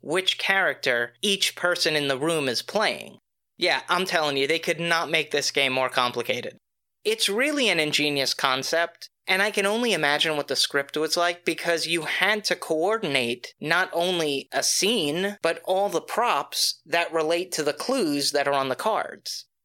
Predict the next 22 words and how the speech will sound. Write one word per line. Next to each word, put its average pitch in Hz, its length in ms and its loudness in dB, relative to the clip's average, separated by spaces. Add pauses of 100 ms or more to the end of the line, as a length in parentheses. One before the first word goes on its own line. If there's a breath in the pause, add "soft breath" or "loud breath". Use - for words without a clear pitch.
(180)
But 185 160 -2
the 185 80 0
most 226 380 0
joy 170 260 2
that 165 160 2
I 139 100 4
get 139 460 0
is 180 200 0
just 175 280 0
watching 147 580 2
the 131 120 0
video, 120 580 -2
because 180 460 0
the 175 320 -2
acting 208 560 0
is 180 260 2
so 202 540 0
over 165 300 0
the 151 100 -2
top 135 340 0
and 127 160 -2
campy, 135 540 0